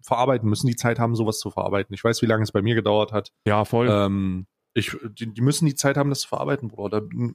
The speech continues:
Speaker 1: Da, äh, das, das wird man, das wird man über kurz oder lang, checkt man sowas.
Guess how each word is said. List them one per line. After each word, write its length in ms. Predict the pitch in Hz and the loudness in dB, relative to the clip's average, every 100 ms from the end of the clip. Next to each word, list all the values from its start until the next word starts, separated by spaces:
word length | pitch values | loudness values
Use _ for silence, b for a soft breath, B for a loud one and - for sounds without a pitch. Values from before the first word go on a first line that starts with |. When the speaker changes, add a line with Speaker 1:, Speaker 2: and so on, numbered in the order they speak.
| 123 - - | -8 -10 -2
Speaker 1:
Da, 300 | 120 120 120 | 2 4 4
äh, 40 | - B B B - | 0 B B B -4
das, 360 | 117 - - _ _ _ _ _ _ _ _ _ _ _ | -4 -4 -10 _ _ _ _ _ _ _ _ _ _ _
das 340 | 135 139 - 135 | -2 0 2 0
wird 140 | - | 2
man, 280 | 175 156 135 | 2 2 0
das 300 | 135 120 - | -2 -2 -2
wird 140 | 175 | 0
man 100 | 175 | 2
über 180 | 127 117 | 2 2
kurz 240 | - 170 151 | 0 0 2
oder 80 | 107 | 2
lang, 300 | 107 107 98 | 2 0 -2
checkt 240 | 107 - | -4 -4
man 100 | 98 | -8
sowas. 420 | 92 85 85 - | -8 -10 -14 -18